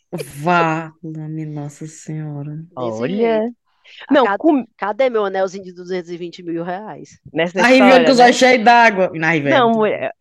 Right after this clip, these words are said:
Speaker 3: eu a-, eu acho lindo, porque no meu, no <laughs> meu,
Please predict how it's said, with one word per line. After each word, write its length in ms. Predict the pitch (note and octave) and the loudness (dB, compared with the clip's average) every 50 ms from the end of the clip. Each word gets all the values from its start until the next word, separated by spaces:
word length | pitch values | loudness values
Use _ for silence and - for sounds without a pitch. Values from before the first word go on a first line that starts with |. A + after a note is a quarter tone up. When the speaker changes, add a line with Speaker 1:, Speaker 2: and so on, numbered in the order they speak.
| _ - | _ -4
Speaker 3:
eu 240 | E3+ E3+ F#3 G#3+ | -2 0 0 0
a-, 280 | A3 G3+ E3 D3 C#3+ B2 B2+ | 0 0 -2 -2 -4 -6 -6
eu 80 | D3 | -6
acho 260 | C3+ D3+ - - - G#3 | -6 -8 -10 -14 -14 -12
lindo, 360 | A3+ G#3+ F#3 E3 D#3 D3 D3 | -12 -8 -6 -6 -6 -6 -6
porque 200 | - - - - G#3 | -8 -6 -4 0 2
no 220 | G3+ A3+ C#4 D4+ | 4 4 6 6
meu, 640 | C#4+ B3+ A3+ G#3+ A3 A3+ A#3 A#3 A3+ G#3 F#3+ F3+ E3+ | 6 6 6 6 6 4 4 4 4 2 2 0 -2
no 220 | F#3 F#3+ G#3+ C#4 D#4+ | -2 -2 2 4 6
<laughs> 160 | D4 D4+ D#4+ E4 G4 B4 A#4+ A4 - _ _ - - _ - - - - - _ | 6 6 4 2 -2 -4 -6 -6 -10 _ _ -20 -18 _ -4 -2 -2 -2 -2 _
meu, 120 | - - | -2 0